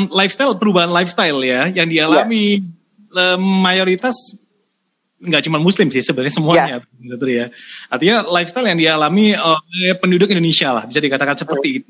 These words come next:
Speaker 1: Berarti artinya pola makan ini cukup banyak yang tertampung dalam tubuh, namun tidak terbakar dengan sempurna, begitu, Dokter?
Speaker 2: Ya, be-, ya, begitulah keadaannya di kita. Jadi
Speaker 1: Hmm.
Speaker 2: kebanyakan kita itu sekarang kalau di kota kerja itu,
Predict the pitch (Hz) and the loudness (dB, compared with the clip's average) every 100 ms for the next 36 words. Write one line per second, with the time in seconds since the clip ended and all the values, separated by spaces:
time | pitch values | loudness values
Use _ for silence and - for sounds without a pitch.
0 | 262 165 160 156 170 294 - 214 226 233 | -8 -4 0 0 0 -4 -6 -4 0 0
1 | 330 - _ 220 214 226 233 233 247 226 | 0 -6 _ 0 2 4 4 2 0 2
2 | 254 359 - 262 - 180 139 120 135 247 | 2 0 0 -4 -2 -4 -4 0 0 0
3 | - 185 185 190 202 208 196 196 - 254 | 0 0 2 2 0 -2 2 2 2 0
4 | 135 147 160 175 - 220 330 - _ 208 | 2 0 0 -2 4 4 4 -2 _ 0
5 | 214 320 196 - - 165 - 240 170 160 | 2 0 0 -2 -2 -2 0 0 0 0
6 | 190 196 117 175 180 123 107 98 - _ | 2 2 0 0 0 0 -2 -6 -18 _
7 | 151 131 110 - 127 - 143 139 120 - | 2 2 2 -4 -12 -2 2 2 2 -6
8 | - 151 170 202 196 160 151 156 180 143 | -8 -2 2 4 2 2 2 2 2 2
9 | 131 120 113 - 127 123 120 127 165 190 | 2 2 0 -2 0 0 0 2 4 2
10 | - _ - 208 180 160 147 147 156 156 | 0 _ -6 -4 -2 0 2 2 2 0
11 | 147 151 - 156 220 220 175 185 202 175 | 0 0 2 2 2 0 2 2 2 2
12 | 147 139 139 135 120 101 - _ _ _ | 2 0 0 2 0 -2 -6 _ _ _
13 | - 156 143 127 107 90 135 214 | -2 0 2 2 2 0 0 0